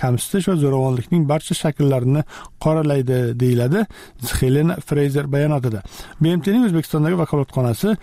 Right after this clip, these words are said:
huquq tartibot organlarini yigirma sakkizinchi martda sodir etilgan voqeani xolis tergov qilishga chaqirgan. Toshkentdagi Amir Temur xiyobonida yigirma sakkizinchi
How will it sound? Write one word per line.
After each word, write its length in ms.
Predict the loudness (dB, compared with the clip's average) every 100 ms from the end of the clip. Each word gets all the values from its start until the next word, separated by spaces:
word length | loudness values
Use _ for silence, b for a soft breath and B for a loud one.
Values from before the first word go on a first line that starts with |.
| B -6
huquq 160 | -6 -2 0
tartibot 360 | 0 0 0 0
organlarini 560 | 0 0 0 2 2 2
yigirma 240 | 2 0 -2
sakkizinchi 420 | -2 0 0 0
martda 260 | 0 0 -2
sodir 320 | 0 0 0 0
etilgan 320 | 0 2 0
voqeani 440 | -2 -2 0 0 -2 B B -2
xolis 300 | 2 2 0
tergov 400 | -2 0 0 -2
qilishga 360 | -2 -2 0 -2 0
chaqirgan. 400 | 0 0 0 -2 -10 -20 -20 -20 -20 B B B -2
Toshkentdagi 460 | 0 2 0 0 2
Amir 160 | 0 0
Temur 200 | 0 0 0
xiyobonida 460 | 0 0 2 2 2
yigirma 200 | 2 0
sakkizinchi 360 | 0 -2 0